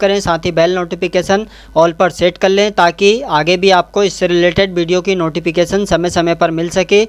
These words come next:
तो चलिए दोस्तों, मैं डिटेल्स डाल के सर्च करता हूँ। तो दोस्तों, यहाँ पर आप देख सकते हैं, आपका एडमिट कार्ड यहाँ पर निकल जाएगा। तो यहाँ पर आपको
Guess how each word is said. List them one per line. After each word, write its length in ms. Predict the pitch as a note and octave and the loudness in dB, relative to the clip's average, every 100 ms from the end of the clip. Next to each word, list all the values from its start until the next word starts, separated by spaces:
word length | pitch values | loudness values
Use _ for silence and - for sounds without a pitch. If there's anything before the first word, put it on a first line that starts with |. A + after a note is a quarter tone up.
| - - - | -4 -20 -4
तो 240 | F3+ F#3 F3+ | 2 4 4
चलिए 360 | - D#3+ F3+ | 2 2 2
दोस्तों, 340 | G3 F#3+ - G#3 | 2 0 0 0
मैं 160 | G3+ | 0
डिटेल्स 380 | E3 D#3 F3+ D#3+ | -2 0 -2 2
डाल 180 | F3+ F3 | 2 2
के 140 | E3+ F#3+ | 0 -4
सर्च 280 | E3 D#3 | -2 -6
करता 280 | - F3 - | -4 -2 0
हूँ। 280 | F3+ G3+ A#3 - - | 0 -2 -6 -14 0
तो 80 | F#3+ | 2
दोस्तों, 340 | G3 F#3+ A3+ | 4 2 4
यहाँ 220 | G#3+ F3+ | 4 4
पर 160 | F#3 G3+ | 4 6
आप 140 | G3 F#3 | 4 4
देख 220 | F#3 F#3+ | 0 0
सकते 280 | G3+ - G#3+ | -4 -2 2
हैं, 80 | |
आपका 280 | G#3+ F#3 G3 | 2 2 2
एडमिट 280 | F3+ F#3 F#3 | 0 0 0
कार्ड 200 | G3 G3 | 2 4
यहाँ 220 | F#3+ F3 | 2 0
पर 180 | F3 G3+ | 0 0
निकल 300 | G3 F3 F#3+ | 0 0 0
जाएगा। 300 | F#3+ F#3+ G3+ | 4 4 2
तो 120 | G#3 G#3 | 0 0
यहाँ 260 | F#3 E3+ F3 | 0 0 2
पर 120 | F#3+ | 2
आपको 440 | F3+ - G3+ G#3+ | 2 0 -2 -2